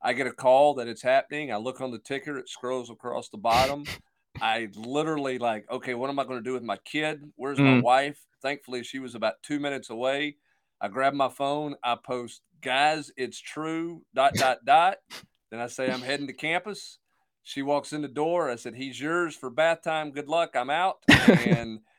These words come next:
Speaker 1: I went to campus, and I came home at six forty-five A M, uh, the next morning. I spent all night on campus, and, um, that will long go down as the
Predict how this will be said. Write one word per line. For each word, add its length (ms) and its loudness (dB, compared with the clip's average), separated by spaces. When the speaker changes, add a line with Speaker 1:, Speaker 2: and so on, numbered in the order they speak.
Speaker 1:
I 100 0
went 180 -2
to 60 -8
campus, 560 2
and 80 -4
I 100 -2
came 320 -8
home 480 -4
at 300 2
six 420 -14
forty-five 640 -2
A 260 -4
M, 240 -6
uh, 180 -4
the 100 -8
next 240 -8
morning. 300 -8
I 40 -10
spent 240 -4
all 140 0
night 220 0
on 140 -6
campus, 720 -8
and, 380 -8
um, 400 -8
that 200 -4
will 220 -10
long 720 -4
go 160 -4
down 400 -4
as 380 -8
the 180 -8